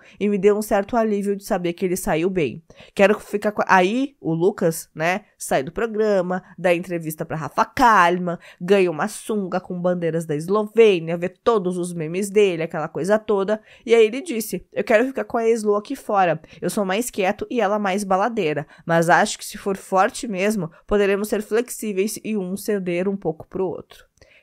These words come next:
Eu acho que eles vão casar, ter dois filhos e um cachorro, tá? O que que você acha? Me conta aqui nos comentários, porque eu quero saber, tá? Mas a treta mesmo da noite tem a ver aqui fora, porque os fãs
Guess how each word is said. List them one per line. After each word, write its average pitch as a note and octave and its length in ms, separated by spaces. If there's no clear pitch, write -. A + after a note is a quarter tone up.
Eu B3 140
acho G3+ 240
que G#3 80
eles G3 140
vão F#3 100
casar, F3+ 300
ter F#3 120
dois F3 260
filhos E3 240
e E3 60
um D#3+ 80
cachorro, E3 460
tá? D3 260
O - 60
que F#3+ 80
que G#3+ 80
você G3+ 240
acha? - 340
Me F3 60
conta F#3 240
aqui F#3+ 100
nos F3+ 120
comentários, F3 500
porque F3+ 180
eu F3+ 60
quero D#3 180
saber, E3+ 360
tá? - 220
Mas E3 140
a E3+ 80
treta G3+ 400
mesmo A3+ 560
da F#3+ 120
noite D#3+ 320
tem G#3 180
a F#3 80
ver E3+ 300
aqui G3 300
fora, A3 560
porque G#3 520
os B3+ 520
fãs C4 580